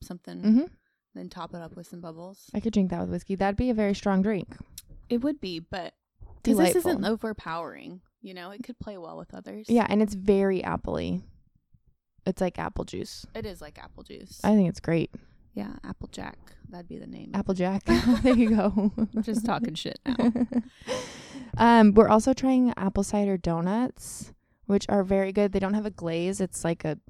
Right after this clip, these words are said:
Speaker 2: cinnamon
Speaker 1: It's like a cake
Speaker 2: sugar
Speaker 1: donut.
Speaker 2: cake donut. That's really good. Ooh, let's try the boozy sh-, truffles.
Speaker 1: Yeah, you go for it. So I already
Speaker 2: Okay.
Speaker 1: did a pre-test.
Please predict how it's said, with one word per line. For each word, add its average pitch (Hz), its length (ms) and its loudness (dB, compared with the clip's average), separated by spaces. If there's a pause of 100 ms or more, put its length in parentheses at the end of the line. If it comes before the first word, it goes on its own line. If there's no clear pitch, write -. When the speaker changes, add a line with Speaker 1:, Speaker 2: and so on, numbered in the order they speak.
Speaker 2:
cinnamon 175 380 -4
Speaker 1:
It's 170 80 -2
like 226 80 -2
a - 20 -6
cake - 0 -
Speaker 2:
sugar 175 480 2
Speaker 1:
donut. 113 320 -6
Speaker 2:
cake - 320 -4
donut. 202 380 2
That's 208 200 0
really 214 200 4
good. 226 200 2 (300)
Ooh, 277 60 10
let's 233 260 6
try 285 120 4
the 294 100 4
boozy 254 360 2
sh-, - 160 -8
truffles. - 840 -6
Speaker 1:
Yeah, 247 200 0
you 247 180 4
go 247 140 2
for 240 200 -4
it. - 80 -8
So 220 180 -4
I 196 80 0
already 214 160 8
Speaker 2:
Okay. - 80 4
Speaker 1:
did 202 160 2
a 214 40 -2
pre-test. - 800 -8